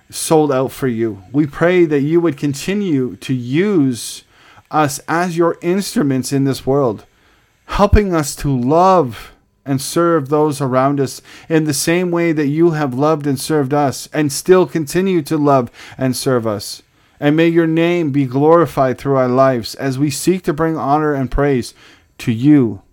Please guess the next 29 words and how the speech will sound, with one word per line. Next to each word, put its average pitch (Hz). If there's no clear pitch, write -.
in 120
all 117
that 110
we 113
do. 110
So, 127
Lord, 131
we 143
ask 135
all 147
of 156
these 160
things 131
in 135
the 131
name 135
of 113
our 120
precious 127
Lord 123
and 113
Savior, 117
Jesus 110
Christ. 113
Amen. 110
So -
my 147
closing 165
remarks 135